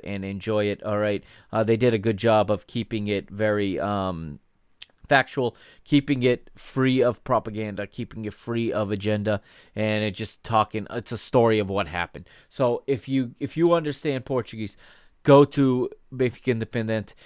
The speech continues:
get O Brinco de Batista, episode twelve. It's also available on Google Play. It's where I got it. It's available on Apple Podcasts, I am pretty sure. So check it out, all right?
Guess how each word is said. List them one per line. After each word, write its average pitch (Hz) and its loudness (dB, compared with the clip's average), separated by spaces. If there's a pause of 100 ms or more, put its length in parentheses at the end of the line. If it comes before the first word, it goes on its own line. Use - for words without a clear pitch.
(220)
get 143 4 (300)
O 143 2
Brinco 131 -2
de 120 -12
Batista, 113 -2 (680)
episode 135 -2
twelve. 113 0
It's 113 -4
also 131 2
available 120 0
on 110 0
Google 117 -2
Play. 110 0
It's 107 -4
where 120 2
I 110 2
got 104 0
it. 104 -4
It's 104 -8
available 120 -6 (320)
on 110 -4
Apple 113 -6
Podcasts, 113 -2
I 104 -4
am 104 -6
pretty 113 -6
sure. 104 -6 (300)
So - 0
check - -2
it 117 -2
out, 95 -2
all 123 -2
right? 127 -2